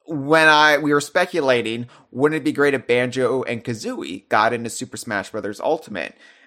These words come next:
And I remember just fantasizing about what I wanted that trailer to be like. And in the end, the trailer was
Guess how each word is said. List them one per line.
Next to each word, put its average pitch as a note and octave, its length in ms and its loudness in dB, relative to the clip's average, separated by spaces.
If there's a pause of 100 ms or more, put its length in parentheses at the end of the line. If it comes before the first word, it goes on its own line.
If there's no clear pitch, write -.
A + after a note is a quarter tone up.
(120)
And C#3 100 4
I F3 80 8
remember F#3+ 340 4
just E3 200 -6
fantasizing F3+ 520 2
about C#3+ 220 2
what C3+ 120 6
I C#3 120 6
wanted C3 260 0
that B2 200 0
trailer G#3 540 -4
to - 140 -16
be E2+ 240 -12
like. B1 420 -8
And C3 340 2 (260)
in G3 180 0
the D#3+ 160 4
end, E3 240 6
the B2+ 60 -2
trailer D#3 420 0
was A#2 300 -6